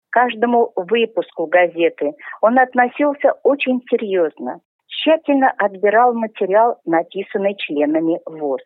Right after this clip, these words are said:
Редколлегия под руководством редактора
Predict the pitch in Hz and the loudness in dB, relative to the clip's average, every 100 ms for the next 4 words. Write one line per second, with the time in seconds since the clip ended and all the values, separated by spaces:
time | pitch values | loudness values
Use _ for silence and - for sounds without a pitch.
0 | - _ _ _ _ 190 220 - 220 220 | -14 _ _ _ _ -2 -2 2 2 2
1 | 277 180 147 139 - - - 185 185 - | 0 -2 -4 -4 -8 -8 -2 0 0 0
2 | 185 240 247 196 190 185 170 247 254 220 | 0 -2 -2 -2 -2 -2 -2 -2 -2 -2
3 | 214 208 | -2 -2